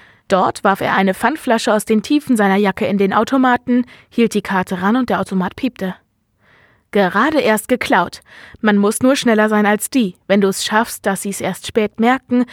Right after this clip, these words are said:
kannst du dir alles kaufen. Sogar ein Hausboot.“ Das war übertrieben. Für ein Hausboot braucht man Face I D,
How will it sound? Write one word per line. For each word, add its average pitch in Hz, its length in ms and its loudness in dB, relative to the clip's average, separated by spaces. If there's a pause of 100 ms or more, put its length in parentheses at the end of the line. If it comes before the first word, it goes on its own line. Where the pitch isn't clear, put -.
(180)
kannst - 300 -2
du 226 40 2
dir 208 200 -2
alles 277 260 2
kaufen. 202 480 -2 (120)
Sogar 240 220 2
ein 311 140 0
Hausboot.“ 302 520 0 (220)
Das 294 280 -2
war 226 120 2
übertrieben. - 720 -4 (460)
Für - 200 -2
ein 294 220 -2
Hausboot 214 640 0
braucht - 320 -4
man 226 180 2
Face 180 420 -4
I - 120 -8
D, - 240 -10